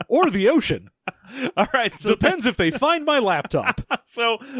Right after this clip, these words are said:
Speaker 2: those have been today's announcement masteries, and now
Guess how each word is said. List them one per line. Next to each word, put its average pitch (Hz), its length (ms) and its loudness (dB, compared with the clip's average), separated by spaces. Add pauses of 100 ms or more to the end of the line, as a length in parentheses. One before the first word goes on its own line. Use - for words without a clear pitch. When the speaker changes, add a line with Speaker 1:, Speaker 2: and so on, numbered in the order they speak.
(120)
Speaker 2:
those 277 280 4
have 277 140 0
been 269 280 0
today's 240 560 2
announcement 233 760 0
masteries, 170 720 0
and 135 280 -2
now 147 520 4